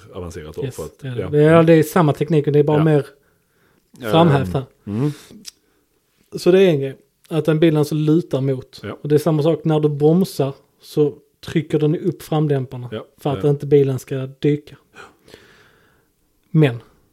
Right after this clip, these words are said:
Speaker 2: så det de visar i, som, i sociala medier nu är alltså att en man som håller en smartphone i handen, nu visar jag för första gången i podden.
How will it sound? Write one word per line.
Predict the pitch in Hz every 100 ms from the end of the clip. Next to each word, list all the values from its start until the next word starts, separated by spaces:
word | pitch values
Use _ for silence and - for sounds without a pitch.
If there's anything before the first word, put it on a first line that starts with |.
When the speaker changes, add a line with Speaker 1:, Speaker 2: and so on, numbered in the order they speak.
| _
Speaker 2:
så | 135 151
det | 175
de | 156 151
visar | 151 180 - 139 127 147
i, | 160 160 170
som, | 143 165
i | 180
sociala | 143 160 165 156
medier | 170 139 143
nu | 147 139
är | 139
alltså | -
att | 143
en | 143
man | 156 147
som | 143
håller | 131 165 143 135
en |
smartphone | 135 190 165 147 - 147
i | 151
handen, | 160 135 131 147 - _ -
nu | 143
visar | 147 156 139
jag | 135 123 139
för | -
första | 151 139 143
gången | 123 120
i |
podden. | 117 120